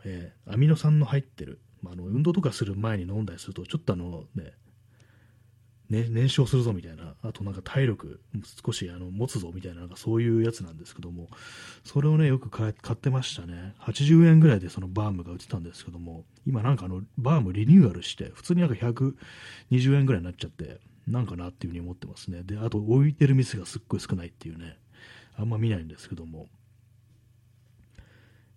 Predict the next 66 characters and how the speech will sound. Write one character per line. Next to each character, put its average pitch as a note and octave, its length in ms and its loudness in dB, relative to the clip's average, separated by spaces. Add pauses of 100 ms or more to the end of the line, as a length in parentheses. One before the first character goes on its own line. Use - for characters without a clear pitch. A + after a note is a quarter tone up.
(120)
え F2+ 560 -12
ー、 - 100 -20 (200)
チ - 80 -4
ャ D#3 60 4
ン C#3+ 40 6
ツ - 100 -10
さ G2 100 -8
ん、 E2 100 -12
え G2+ 160 -6
ー、 G2 60 -6
「お G#2 40 -6
菓 F3+ 140 2
子 - 140 0
は G#2 80 0
ド G#2 160 -4
ラ B2 80 -2
ッ A#2 100 -6
グ A#2+ 100 -2
ス - 120 -8
ト A#2 80 -2
ア F2+ 40 -8
で E2+ 120 -16
す。」 - 340 -16
あ G#2+ 220 -8
ー、 - 20 -12
そ - 140 2
う D#3+ 60 6
な A#2 80 0
ん F2 180 -12
で E2+ 100 -20
す F#2+ 80 -16
ね。 F#2 220 -10
お F#2 80 -12
菓 A2+ 160 -10
子。 F#2 280 -10 (920)
ね、 F#2 380 -10
あ、 G2 40 -14
そ D#3 220 -2
う - 20 -4
で G2+ 60 -8
す G2 40 -10
ね。 G#2+ 300 -6
お A#2 80 -8
菓 F3 140 0
子 D#3+ 160 2
の A#2+ 60 2
方 G2+ 200 -4
は G2+ 80 -6
あ G2+ 40 -6
ん G#2+ 60 -2
ま A2+ 60 -2
見 A#2 140 0
て A#2+ 80 2
ま F#2+ 120 -6
せ G#2+ 100 -4
ん G2 40 -2
で F#2 80 -6
し - 100 -10
た、 - 60 -16
ド F2+ 80 -10
ラ - 80 -8
ッ - 60 -12
グ - 80 -14
ス - 80 -14
ト E2+ 120 -8
ア。 D#2+ 120 -14